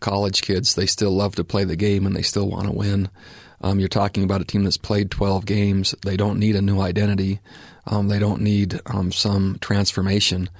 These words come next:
Uh, and I'm sure they'll want to, to play and play really well.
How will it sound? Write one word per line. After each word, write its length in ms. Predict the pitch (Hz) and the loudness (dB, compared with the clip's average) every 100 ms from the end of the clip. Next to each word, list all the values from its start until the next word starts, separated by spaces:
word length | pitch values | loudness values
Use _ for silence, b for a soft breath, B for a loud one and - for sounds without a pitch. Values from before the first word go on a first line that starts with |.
| B B B - | B B B -6
Uh, 400 | 98 87 85 110 - _ - | -2 -2 -4 -6 -12 _ -2
and 120 | 101 | 2
I'm 100 | 95 | 2
sure 260 | 92 101 98 | 2 2 4
they'll 200 | 95 98 | 2 2
want 300 | 101 101 - | 2 0 0
to, 260 | 98 98 98 | 0 0 -2
to 80 | 101 | -4
play 280 | - 101 98 | 0 2 2
and 100 | 101 | 2
play 200 | 104 98 | 2 2
really 220 | 101 101 | 2 2
well. 340 | 98 127 117 | 2 2 -2